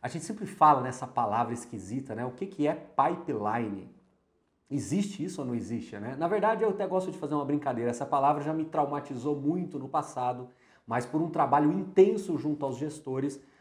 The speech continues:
nós conseguimos aí melhorar bastante a eficiência do pipeline. Então vamos explicar para quem nos acompanha o que é de fato este, essa palavrinha aí misteriosa.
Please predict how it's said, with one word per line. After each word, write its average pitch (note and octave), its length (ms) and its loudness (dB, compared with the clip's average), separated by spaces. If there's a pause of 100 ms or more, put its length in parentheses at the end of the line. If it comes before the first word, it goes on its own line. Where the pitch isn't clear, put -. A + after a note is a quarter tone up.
nós B2 220 -2
conseguimos C3+ 640 -4
aí B2+ 220 -2
melhorar C#3 440 4
bastante E3 1080 0
a C#3+ 120 4
eficiência D#3 920 0
do C#3+ 120 -2
pipeline. A#2+ 520 -4
Então G3+ 200 2
vamos G#3+ 300 2
explicar F3+ 840 2 (180)
para C#3 100 -2
quem D3 160 0
nos C3+ 180 2
acompanha C3+ 480 -4
o C3+ 60 -8
que C3+ 200 -8
é B2 100 -2
de B2 120 -8
fato A#2+ 540 -6 (340)
este, A#2+ 480 -6
essa A2 220 -10
palavrinha A2 640 -6
aí G2 280 -6 (140)
misteriosa. A2+ 840 -2